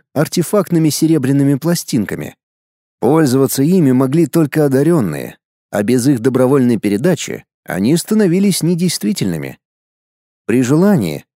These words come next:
одним касанием можно превратить их просто в серебряную пластину. А на личном счете, выдавшем ее банке, опять появится сумма номинала. Система несколько сложная, но, как уверял меня Говард, рабочая.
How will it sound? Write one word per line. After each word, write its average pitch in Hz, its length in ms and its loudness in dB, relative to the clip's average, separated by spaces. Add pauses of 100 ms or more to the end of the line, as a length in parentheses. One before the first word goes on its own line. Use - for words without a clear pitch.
(120)
одним 104 420 0
касанием 110 640 0
можно 160 440 0
превратить 180 540 0
их 175 160 -2
просто 196 420 0
в 156 60 -4
серебряную 135 600 0
пластину. 69 600 -8 (420)
А 101 100 -4
на 113 120 0
личном 135 380 0
счете, 98 540 -4
выдавшем 135 580 0
ее 127 260 2
банке, 143 680 -2
опять 220 440 -2
появится 196 500 2
сумма 143 420 0
номинала. 95 640 -2 (840)
Система 180 640 0
несколько 170 400 0
сложная, 147 640 -2 (200)
но, 110 240 -2
как 151 220 0
уверял 131 360 0
меня 110 240 -2
Говард, 139 600 -2
рабочая. 90 720 -4